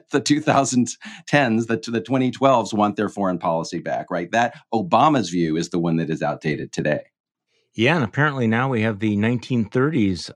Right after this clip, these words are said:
Speaker 2: issues back again. So what are you working on, Will? What can we look forward to this week? I'm always
Speaker 1: Well,
Speaker 2: looking forward
Speaker 1: I'm
Speaker 2: to your stuff.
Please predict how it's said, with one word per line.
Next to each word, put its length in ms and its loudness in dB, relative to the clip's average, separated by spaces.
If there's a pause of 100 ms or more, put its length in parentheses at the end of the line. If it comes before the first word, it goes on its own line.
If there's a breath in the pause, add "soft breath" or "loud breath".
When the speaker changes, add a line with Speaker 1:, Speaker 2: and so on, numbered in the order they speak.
(100)
Speaker 2:
issues 400 -6
back 320 -10
again. 460 -12 (240 soft breath)
So 200 2
what 220 2
are 40 6
you 120 2
working 280 -2
on, 200 -2
Will? 240 -4
What 160 -6
can 80 -4
we 80 0
look 160 -4
forward 240 -6
to 100 -6
this 240 -14
week? 180 -14 (460)
I'm 120 -4
always 200 2
Speaker 1:
Well, 120 4
Speaker 2:
looking 120 2
forward 120 4
Speaker 1:
I'm 40 2
Speaker 2:
to 60 2
your 120 2
stuff. 440 -8